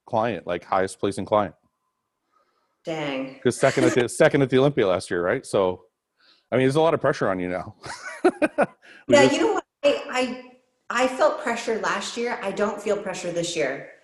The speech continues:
Speaker 1: Yeah.
Speaker 2: because I am underdog. They have the pressure. They're the ones that gotta, you know,
Speaker 1: I was
Speaker 2: really
Speaker 1: just
Speaker 2: step
Speaker 1: gonna,
Speaker 2: up.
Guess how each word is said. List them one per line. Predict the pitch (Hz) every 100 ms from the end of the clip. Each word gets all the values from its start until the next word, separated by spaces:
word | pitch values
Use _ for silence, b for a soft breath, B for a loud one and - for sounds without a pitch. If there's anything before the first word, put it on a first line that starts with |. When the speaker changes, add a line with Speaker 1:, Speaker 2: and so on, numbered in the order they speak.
| _
Speaker 1:
Yeah. | - 202
Speaker 2:
because | 202 196
I | - 185
am | - _
underdog. | 175 165 151 135 131 - - - _ _
They | 220 226
have | 208
the | -
pressure. | 170 170 165 151 131 -
They're | 190 202
the | 202
ones | 190 180
that | 175 165
gotta, | 170 160 151 147 -
you |
know, | 170 151 151 -
Speaker 1:
I | 156
was |
Speaker 2:
really | 170
Speaker 1:
just | 185
Speaker 2:
step | - 170
Speaker 1:
gonna, | 175
Speaker 2:
up. | 147